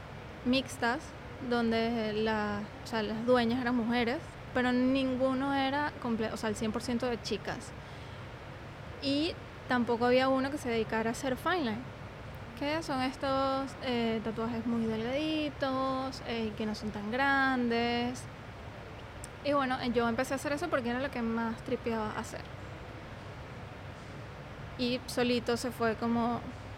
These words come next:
volviendo un estudio solo de fine line, porque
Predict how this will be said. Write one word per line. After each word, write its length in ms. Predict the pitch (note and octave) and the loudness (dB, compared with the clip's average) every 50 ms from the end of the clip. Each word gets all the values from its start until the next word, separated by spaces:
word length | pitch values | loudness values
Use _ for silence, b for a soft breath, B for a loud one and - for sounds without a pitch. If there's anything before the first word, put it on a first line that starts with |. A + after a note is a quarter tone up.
| - - - | -10 -4 0
volviendo 560 | A#3+ B3 B3 B3+ C4 C4+ C4 C4+ C4 A3+ A3 | 2 4 4 4 4 2 2 2 2 2 0
un 60 | A3 | -2
estudio 340 | A3+ - - A#3+ A3 A3 G#3+ | -2 -2 2 2 4 4 2
solo 220 | G#3+ - A3+ G#3+ G#3+ | 2 2 2 2 2
de 80 | G#3 | 2
fine 180 | G#3 - G#3+ G3+ | 0 0 -2 -2
line, 260 | G3 A3+ - - - - - - - - - - - - - - - - - - - - | -2 -4 -6 -8 -10 -10 -10 -12 -12 -12 -12 -12 -12 -12 -12 -12 -12 -12 -12 -10 -6 -4
porque 320 | A#3 A3 A3 - A3+ A3+ | -2 -2 -2 -2 -4 -4